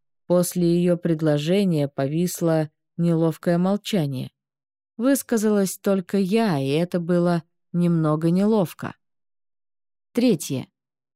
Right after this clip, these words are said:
Лишённый лёгкости или изящества, ненатуральный, напряжённый о действии или высказывании.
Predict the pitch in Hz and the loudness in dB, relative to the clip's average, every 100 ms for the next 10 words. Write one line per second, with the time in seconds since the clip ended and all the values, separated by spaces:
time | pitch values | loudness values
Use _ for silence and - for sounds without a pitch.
0 | _ 165 226 240 381 381 302 262 196 160 | _ -2 -2 -2 -2 2 4 4 2 2
1 | 156 226 - - 165 - 160 - 175 160 | 2 0 -2 -4 -4 -4 -4 -2 -2 0
2 | 147 - 143 139 170 262 - 190 - 185 | -2 -2 -4 0 0 0 -4 -6 -4 -2
3 | 165 _ _ - 226 220 208 202 185 180 | -4 _ _ -2 2 2 2 2 2 2
4 | 190 180 156 143 135 _ _ 170 180 165 | 2 2 0 -2 -4 _ _ -2 0 0
5 | 156 147 151 233 233 156 131 120 - _ | 0 0 0 2 2 0 -2 -6 -12 _
6 | _ _ 156 139 143 175 214 - 190 202 | _ _ -4 -2 0 2 0 -2 -2 -2
7 | 190 180 170 160 170 - 165 135 131 117 | 0 -2 0 0 -4 -4 -4 -2 -4 -6
8 | 113 95 - | -6 -8 -12